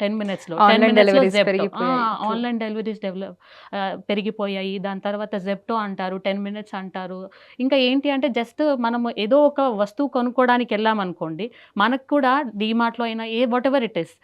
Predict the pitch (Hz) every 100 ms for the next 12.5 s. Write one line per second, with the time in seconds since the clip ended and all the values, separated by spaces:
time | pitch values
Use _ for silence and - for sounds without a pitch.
0 | _ - 226 254 269 269 262 285 262 262
1 | 247 262 254 247 262 285 233 - 214 175
2 | - 180 220 196 247 240 254 285 277 233
3 | 233 285 247 262 254 294 269 277 277 277
4 | 302 294 262 277 277 277 220 254 247 254
5 | 254 262 254 240 240 240 185 160 135 -
6 | 208 - - 220 240 285 269 208 240 247
7 | 247 254 - 226 226 233 240 269 233 247
8 | 254 262 214 214 208 220 233 208 202 277
9 | 269 226 233 262 247 - 226 226 - -
10 | 277 262 - 233 233 247 285 262 214 196
11 | 170 165 185 196 185 - _ _ - 196
12 | 208 233 185 160 277